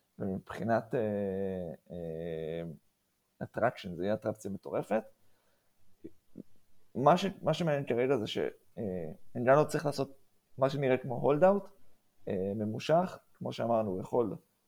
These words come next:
להיות, אה, דה פקטו מושבת לשנה הקרובה, אני לא יודע, אה, כמה leverage באמת יש לו בתוך הולדאוט כזה, כי עם כמה שהוא שם,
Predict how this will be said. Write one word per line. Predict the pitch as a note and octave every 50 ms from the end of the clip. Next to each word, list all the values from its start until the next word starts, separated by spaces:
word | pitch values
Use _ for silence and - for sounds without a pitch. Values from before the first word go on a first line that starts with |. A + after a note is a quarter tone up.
| _ _ _ -
להיות, | E2+ F#2+ A2 B2 C3 B2 - - _ _ _ _ _ _ _ _ -
אה, | G2+ G2+ G2
דה | - -
פקטו | - A#2+ A#2+ - - A#2
מושבת | G#2+ A#2+ - - B2 B2+ -
לשנה | - - - G2 A2+ A2+
הקרובה, | - - - - G#2+ A2 C3 D#3+ F#3+ G3+ - - _ _ _ _ _ _ _ -
אני | A#2+ A2 A2+
לא | A2+ A2 A2+ A#2+
יודע, | B2 C3 A#2 A#2+ A2 G2+ F#2+ G2 - - - _ _ _ _ -
אה, | F2+ F2+ F2 E2+ E2+ E2 D#2+ D#2+ F2+ G#2+ -
כמה | - B2+ A#2+ A2+ G#2
leverage | G2+ G#2 A2+ G#2 B2 B2 - -
באמת | A2 G2+ G#2+ A2+ G#2+ G#2+
יש | - - -
לו | G#2 E2+
בתוך | G2+ - - G#2 -
הולדאוט | - - A#2 A#2 F#2+ G2+ G2 G2 -
כזה, | - - E2+ - C#3 E3 F#3 - - _ _ _ _ _ _ _ _ _ _ _ _ _ _ _ _ _ _ -
כי | - G2+
עם | G2+ A2
כמה | - C3+ C3+ D3 D#3 D3
שהוא | - - C3 A#2+ B2
שם, | - - D3 D#3 E3 E3+